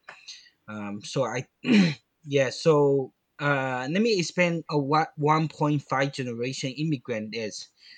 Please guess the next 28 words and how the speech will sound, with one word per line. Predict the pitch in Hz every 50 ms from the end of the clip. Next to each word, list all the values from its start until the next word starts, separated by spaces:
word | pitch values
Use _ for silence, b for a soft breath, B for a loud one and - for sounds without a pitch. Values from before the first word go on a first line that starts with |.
| b b b
So | - - 165 147 147 143 143 143 135 - - - _ _ _ _ _ _ _ _
it's | - 170 165 156 - - - - -
usually | 160 185 208 220 202 220 214 190 208 196
referring | 151 147 143 - - 165 160 160 160 156 156 147
to | - 143
people | 131 - - 165 156 151 165 143 139
who | 139 143 135 -
came | - - - 147 147 156 165 165 165
as | 151 143 139 - 139
a | 127
teenager | - - - 160 170 170 170 175 185 180 185 190 202 208 220 208 B B B B B B -
and | 143 143
who | 135 151
has | 156 147 147 143 -
the | - 135 -
parents | - - 151 151 151 151 139 139 143 - - - - -
who | 147 139 139 135 139
came | - 156 147 156 156
to | - 160 151
a | 135
United | 131 131 135 139 131 127 131 131 123
States, | - - - 131 127 123 127 135 120 - B B B B B B B -
um, | 147 123 123 120 117 117 117 117 113 113 113 110 107 -
as | 156 147 147 - -
a | 147 131
first | - - 151 151 156 - - -
generation | 151 135 131 127 123 131 135 123 - - 135 131
immigrant. | 131 151 175 180 165 143 - 135 120 113 110 113 131 135